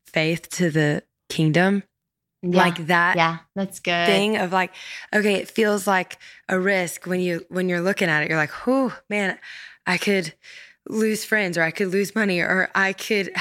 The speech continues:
Speaker 1: have to face rejection, or I could," you know, you could list so
Speaker 2: Yeah.
Speaker 1: many things.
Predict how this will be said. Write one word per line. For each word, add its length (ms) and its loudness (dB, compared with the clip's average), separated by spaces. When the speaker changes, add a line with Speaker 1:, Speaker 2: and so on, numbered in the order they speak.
Speaker 1:
have 280 0
to 80 -2
face 320 -2
rejection, 580 -2
or 80 2
I 120 2
could," 240 -6
you 100 0
know, 240 0
you 140 -4
could 180 -2
list 280 -2
so 80 0
Speaker 2:
Yeah. 200 4
Speaker 1:
many 180 0
things. 440 -2